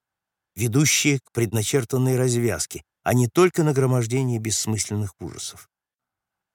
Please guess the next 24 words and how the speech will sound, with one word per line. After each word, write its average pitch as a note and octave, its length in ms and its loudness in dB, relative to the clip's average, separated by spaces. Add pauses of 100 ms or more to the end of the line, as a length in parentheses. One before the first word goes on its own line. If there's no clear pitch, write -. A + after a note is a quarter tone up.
(140)
Я G#2 140 -2
показал B2 460 0
ей, G#2 180 0
как - 240 -6
Ромеро A2+ 440 2
своим G#2 300 -2
плащом A#2+ 520 2 (300)
уводит F#2 560 -2
быка F2 460 0
от - 240 -10
упавшей F2+ 460 -6
лошади, B2+ 520 -4 (280)
и B2 100 2
как C#3+ 240 2
он C3+ 140 4 (100)
останавливает C3+ 1000 4
его A2 220 0
плащом C3 580 2 (200)
и A#2+ 60 -2
поворачивает A2 800 0
его F2 200 -4
плавно B2 460 -4
и A#2+ 40 -2
размеренно, F2 840 -4